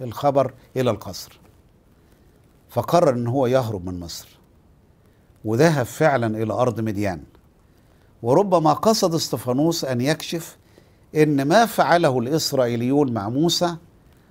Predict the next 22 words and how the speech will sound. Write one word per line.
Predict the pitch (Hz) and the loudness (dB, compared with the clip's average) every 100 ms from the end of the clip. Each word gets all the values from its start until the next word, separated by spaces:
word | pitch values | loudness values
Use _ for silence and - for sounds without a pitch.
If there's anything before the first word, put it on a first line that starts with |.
| _ | _
رفضهم | - 139 117 147 208 185 156 | 2 2 2 4 4 4 2
إياه | 139 143 156 143 | 2 4 4 2
مخلصا | 117 113 123 113 135 165 - 110 92 | -2 -6 -2 0 2 2 0 -4 -4
ورئيسا | 110 113 110 151 170 151 127 | -2 0 2 2 2 2 -2
وقاضيا، | 110 110 - 120 117 180 202 190 170 - _ _ _ _ _ _ _ 151 | -2 -4 -2 -2 2 2 2 0 -4 -16 _ _ _ _ _ _ _ 2
هو | 156 147 | 6 6
ذات | 139 220 233 - | 6 4 4 0
موقف | 143 180 196 - 139 - | 4 4 4 0 -4 -4
إسرائيل | 160 - 139 127 123 151 190 175 - - _ _ _ | -6 -6 0 0 2 2 2 0 -10 -20 _ _ _
مع | 120 151 143 | -2 0 0
يسوع | 123 110 - 123 107 | 0 -2 -4 -4 -4
المسيح، | 98 92 - - - - _ _ _ _ _ _ _ _ _ _ _ - | -6 -10 -14 -18 -20 -20 _ _ _ _ _ _ _ _ _ _ _ -10
فقد | 113 - 117 104 | -10 -6 -6 0
جاء | 127 156 147 | 4 4 4
إلى | 117 110 | 0 -2
خاصته | - 104 - 131 123 123 117 120 | -4 -8 -4 -4 -2 -2 -4 -4
وخاصته | 107 98 101 92 - 120 117 113 98 | -6 -10 -10 -12 -8 -8 -8 -10 -8
لم | 139 | -8
تقبله. | 143 127 - 95 85 71 _ _ _ _ _ _ _ _ _ _ 104 | -6 -8 -8 -10 -12 -14 _ _ _ _ _ _ _ _ _ _ -6
وكانت | 98 135 147 151 - 113 | -4 2 2 2 -6 -6
هذه | 110 127 120 | -4 -2 -4
بداية | 101 107 123 120 | -4 -2 0 -2